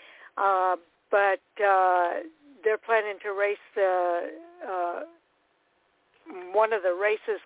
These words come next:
coming up here, uh, this year, uh, that Garage fifty-six entry in the imsa series. So, uh, he's been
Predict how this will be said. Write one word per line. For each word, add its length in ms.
coming 280
up 180
here, 300
uh, 320
this 140
year, 380
uh, 180
that 220
Garage 420
fifty-six 640
entry 640
in 260
the 300
imsa 320
series. 340
So, 400
uh, 360
he's 260
been 220